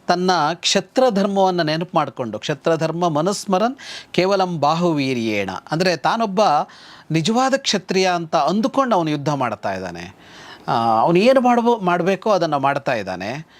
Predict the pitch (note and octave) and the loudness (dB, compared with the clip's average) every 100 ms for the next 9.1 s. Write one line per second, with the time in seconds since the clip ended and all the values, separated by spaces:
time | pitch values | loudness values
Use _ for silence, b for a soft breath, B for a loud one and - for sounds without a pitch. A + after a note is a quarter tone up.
0 | B B B D#3+ G#3+ G3+ C3 C#3 F#3 _ | B B B -2 0 2 0 -2 -8 _
1 | B B B B B F#3 E3 E3+ G3+ F#3+ | B B B B B 0 2 2 2 2
2 | F3 C4+ C4 A#3 F#3+ E3+ F3+ E3 E3+ F#3 | 0 0 2 2 2 0 -2 0 0 0
3 | F#3 F3+ D#3 D#3+ D3 F#3 E3+ - C3+ C3+ | 0 -2 0 -2 -2 -2 -2 -2 -2 -2
4 | C3 G#2 G#2+ - - E3+ E3+ D#3 F3 D#3 | -4 -4 -6 -6 -2 0 0 2 2 2
5 | C#3+ C#3+ D3 C#3+ C3+ C#3 G#3+ F#3 C#3 D3+ | 0 -2 -4 -2 -2 -2 -2 -2 -2 0
6 | F#3 - G#3 D3 G#2 B2+ - B B B | -2 -2 -2 -2 -2 -6 -8 B B B
7 | D3 C4 C#4+ A#3+ F3+ G#3 - E3+ D#3+ F3 | 2 4 4 2 2 0 0 -2 0 -2
8 | D3+ D3 C3+ C3 C#3+ C3 A2+ A#2 C3 G#2 | -2 -2 -2 -2 -2 -2 -2 -2 -4 -4